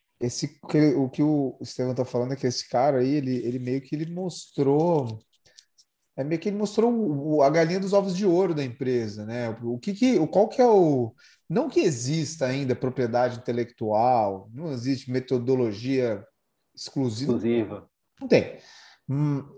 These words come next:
Speaker 1: agora, se você tá com um monte de estudantes na sua frente, cara, e você mostra todo esse roadmap que você utiliza, aquilo, cara, não tem como você, eu acho que vocês saíram de lá, vocês não tinham nem capacidade de conseguir absorver tanta coisa.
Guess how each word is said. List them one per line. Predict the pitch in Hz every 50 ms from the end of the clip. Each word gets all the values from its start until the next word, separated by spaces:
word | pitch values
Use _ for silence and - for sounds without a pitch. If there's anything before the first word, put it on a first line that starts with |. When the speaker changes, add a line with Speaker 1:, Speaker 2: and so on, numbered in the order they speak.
| - _ _ _
Speaker 1:
agora, | 127 143 147 147 147 139 131 131 123
se | - - 143
você | - - 170
tá | 170 - 175 175
com | 175 190 180
um | 170 160 139 131 131 - - _
monte | 175 143 143 156 190 190 - 196
de | 180 190
estudantes | 175 - - 160 139 131 143 151 175 170 -
na | 160 151 143
sua | - 151 135
frente, | 135 - 139 135 147 175 165 - -
cara, | - 131 113 110 110
e | 117
você | 113 120 127 123 - - 143 131 -
mostra | 131 131 131 131 139 139 135 - 131 120
todo | - - - 147 160 165 180
esse | 175 - 165
roadmap | 143 139 147 143 131 123 123 120 120 127 147 147 -
que | - 143
você | 135 135 127 - 139
utiliza, | 127 123 - 123 117 120 127 147 156 135 127
aquilo, | 120 - - 190 202 180 - - - - - _ _ _ _
cara, | - - 269 220 165 143
não | 151 165 170
tem | - 190 208 196
como | 220 214 226 220
você, | 208 185 - - -
eu | 151 165 175
acho | 170 190 185 -
que | - 190
vocês | 190 202 196 - 208 196 -
saíram | - 208 202 190 190 180
de | 170 170
lá, | 165 180 196
vocês | 190 202 190
não | 190 175
tinham | 165 - - 165 - - 190 180
nem | 202 214
capacidade | - 220 - 247 233 - - 277 196 160 143 156 170 190
de | 180 196
conseguir | - 196 190 190 - 170 156 175
absorver | 170 165 - - 170 156 170 160
tanta | - 180 175 180 214 202
coisa. | - 175 175 180